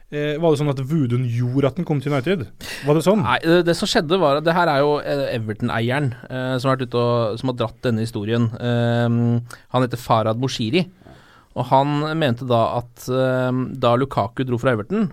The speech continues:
Speaker 2: så var det fordi at han hadde møtt en voodoo-fyr i Afrika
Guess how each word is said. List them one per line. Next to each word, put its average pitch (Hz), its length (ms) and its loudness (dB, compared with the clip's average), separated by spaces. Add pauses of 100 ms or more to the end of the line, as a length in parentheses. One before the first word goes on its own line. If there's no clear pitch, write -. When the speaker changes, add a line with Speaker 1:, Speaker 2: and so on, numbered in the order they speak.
(140)
Speaker 2:
så 147 120 -6
var 135 140 4
det 120 120 0
fordi 127 540 -4
at 123 280 -8
han 131 160 0
hadde 139 260 0
møtt 131 300 0
en 139 100 0
voodoo-fyr 117 720 -4
i 156 220 -10
Afrika 135 520 -6